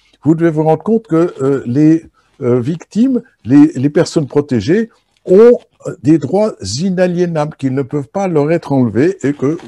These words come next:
eux, eux auxquels ne peuvent pas renoncer eux-mêmes.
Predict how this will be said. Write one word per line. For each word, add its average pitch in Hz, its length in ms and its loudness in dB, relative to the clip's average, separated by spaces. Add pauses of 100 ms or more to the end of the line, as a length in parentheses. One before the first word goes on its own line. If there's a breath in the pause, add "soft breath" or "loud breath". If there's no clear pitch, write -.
eux, 131 260 -2
eux 175 100 6
auxquels 185 560 0
ne 131 100 0
peuvent 127 280 -10
pas 240 140 2
renoncer 151 760 2
eux-mêmes. 110 360 -2